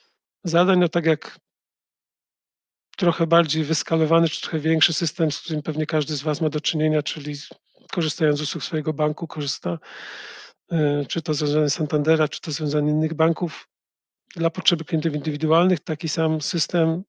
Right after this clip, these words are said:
o nieco innej, bogatszej funkcjonalności jest dedykowany dla klientów firmowych. Y, teraz może proszę następny slajd i tu już będzie slajd, y,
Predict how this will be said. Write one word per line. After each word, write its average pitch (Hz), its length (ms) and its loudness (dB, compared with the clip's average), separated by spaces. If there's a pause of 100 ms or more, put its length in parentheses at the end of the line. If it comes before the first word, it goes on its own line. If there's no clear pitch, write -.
(140)
o 160 320 -2 (240)
nieco 160 380 -2
innej, 165 320 2
bogatszej 147 440 -2
funkcjonalności 151 600 -2
jest 147 120 -4
dedykowany 160 480 -2
dla 151 120 -6
klientów 143 460 -6 (720)
firmowych. 143 580 -2 (2000)
Y, 180 140 2
teraz 175 360 2
może 156 280 0 (240)
proszę 180 280 2
następny 170 480 0
slajd 180 440 0
i 165 40 -12
tu - 120 -4
już 165 120 0
będzie 151 260 0
slajd, 160 580 0 (220)
y, 156 400 0